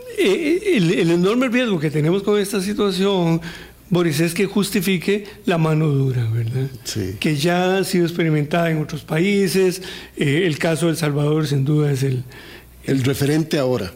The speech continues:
Speaker 1: ¿verdad? Es el referente ahora. Y sin duda, eh,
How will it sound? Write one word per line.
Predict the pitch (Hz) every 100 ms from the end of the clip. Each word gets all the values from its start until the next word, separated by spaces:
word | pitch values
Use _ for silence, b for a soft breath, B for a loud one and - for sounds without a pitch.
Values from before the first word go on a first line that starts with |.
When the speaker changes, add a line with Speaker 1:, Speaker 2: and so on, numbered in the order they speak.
| -
Speaker 1:
¿verdad? | 262 139 147 170
Es | 151
el | 156
referente | 147 151 151 143
ahora. | 185 185 190 220 B B B -
Y | 226
sin | 214 277 202
duda, | 196 196 247 277 - B
eh, | - 165 165 -